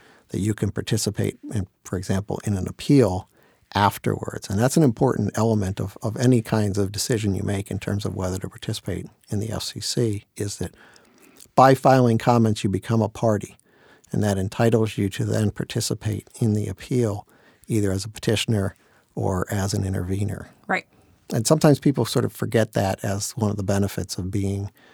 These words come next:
Speaker 1: um, an active party in this. You may be watching this and you may be ready to deal with it, but if you haven't participated, then you can't participate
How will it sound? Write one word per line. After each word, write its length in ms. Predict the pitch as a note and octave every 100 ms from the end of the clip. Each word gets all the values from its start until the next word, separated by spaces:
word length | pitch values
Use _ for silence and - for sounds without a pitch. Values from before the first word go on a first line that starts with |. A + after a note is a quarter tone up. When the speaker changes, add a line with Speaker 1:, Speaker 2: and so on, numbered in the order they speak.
| - _ -
Speaker 1:
um, 260 | G2 F#2+ -
an 140 | G#2
active 360 | F#2+ F#2 - F2+
party 320 | - G2+ G2
in 100 | F#2+
this. 200 | F#2 -
You 60 | A#2+
may 140 | C#3+
be 120 | C3
watching 420 | G#2 G2+ G#2+ C#3 B2
this 200 | B2 -
and 100 | G#2
you 80 |
may 140 | G2 G2
be 80 | F#2
ready 300 | F#2 G2 G#2+
to 200 | - G#2
deal 260 | - B2+ C3
with 100 | B2+
it, 140 | B2+ - - - _ -
but 100 | G#2+
if 100 | C3
you 80 |
haven't 220 | C3+ B2+ G#2+
participated, 720 | G#2+ - A2+ A2+ G#2+ G2+ F#2+
then 120 | G#2
you 160 | G2+
can't 420 | G#2+ - A2 G#2+ -
participate 580 | A2 - G#2+ - G2+